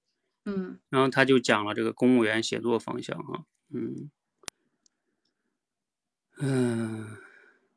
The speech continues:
Speaker 2: 后来呢，你就接了一个说自己，嗯，你后边这个，哎，你看你后边这个呢，就会，呃，有接一些，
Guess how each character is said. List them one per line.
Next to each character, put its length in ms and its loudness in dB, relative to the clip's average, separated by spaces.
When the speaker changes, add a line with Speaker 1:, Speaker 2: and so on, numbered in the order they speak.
Speaker 2:
后 280 6
来 220 8
呢， 340 2
你 180 2
就 320 2
接 260 2
了 120 6
一 80 4
个 120 2
说 180 -4
自 200 0
己， 340 -12
嗯， 180 2
你 80 -2
后 180 4
边 180 10
这 80 10
个， 60 4
哎， 100 6
你 60 4
看 140 6
你 60 6
后 220 4
边 180 8
这 80 4
个 100 0
呢， 140 2
就 160 0
会， 380 0
呃， 300 -2
有 220 -2
接 280 6
一 60 8
些， 300 -4